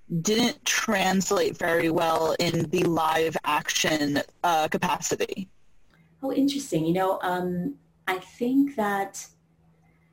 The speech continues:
Speaker 2: the script, you know, is such a long process, and, and, and working on the script, I'm sure there were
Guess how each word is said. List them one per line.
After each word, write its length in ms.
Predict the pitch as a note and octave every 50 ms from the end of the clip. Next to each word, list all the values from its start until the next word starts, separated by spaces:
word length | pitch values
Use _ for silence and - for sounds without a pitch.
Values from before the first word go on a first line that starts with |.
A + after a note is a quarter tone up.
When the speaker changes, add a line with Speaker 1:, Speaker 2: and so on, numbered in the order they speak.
| _ _ _ _ _ _ _ _ -
Speaker 2:
the 80 | A3 G#3
script, 540 | - - - A3 A3+ A3+ A3+ - - - - - _ _ _ _ - -
you 100 | F#3+ G3
know, 200 | F#3+ F3+ F3 F3
is 100 | E3 -
such 160 | G3+ - A3
a 40 | G#3+
long 300 | G3 F#3 F3 E3+ D#3+ -
process, 560 | - D3+ C#3+ C#3+ D3 - G3+ G#3+ G#3+ G#3+ -
and, 380 | E3+ D#3 D3+ D#3 D#3+ D#3+ - - -
and, 520 | D#3 D#3 D3+ D3+ D3+ D3+ D3 D3+ - - - _ -
and 240 | E3 D#3 D3 C#3+ C#3+
working 360 | D#3+ E3+ E3 - F3+ E3+ D#3+
on 120 | D#3 D3+
the 80 | C#3+ C#3+
script, 520 | C#3 - - - C#3+ C#3 C#3 - - - - _ -
I'm 220 | D3+ D3+ D3+ C#3+
sure 420 | C#3+ - - - F3 F3 F3+ F3+ F3
there 140 | D#3+ D#3 D3
were 480 | C#3 C#3+ C#3+ C#3 C#3 C#3 C#3 C#3 -